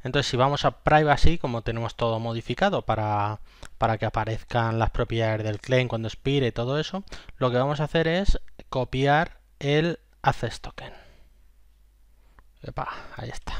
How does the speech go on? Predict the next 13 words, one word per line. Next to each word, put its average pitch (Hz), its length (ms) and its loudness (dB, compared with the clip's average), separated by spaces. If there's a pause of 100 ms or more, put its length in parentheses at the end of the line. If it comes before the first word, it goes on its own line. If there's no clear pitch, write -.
(1000)
Hay 151 160 4
una 185 160 4
página 156 460 4
que 156 100 0
se - 80 -2
llama 139 220 2
J 135 260 -2
W 123 380 0
T 127 300 0
I 139 180 0
O, 127 180 -2 (720)
la 127 180 0
cual 143 420 6